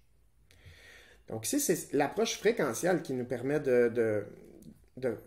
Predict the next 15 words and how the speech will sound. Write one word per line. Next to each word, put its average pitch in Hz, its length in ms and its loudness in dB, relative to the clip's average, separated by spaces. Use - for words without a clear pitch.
compléter 170 420 4
cette 180 200 -4
activité-là. 131 480 0
Pourquoi ? 202 520 2
Parce 147 200 0
que 151 100 2
si - 260 0
on, 240 220 4
oh, - 60 0
pardon, 123 260 -4
si - 160 4
on 233 80 8
ne 180 100 4
triche - 380 -2
pas, 185 260 2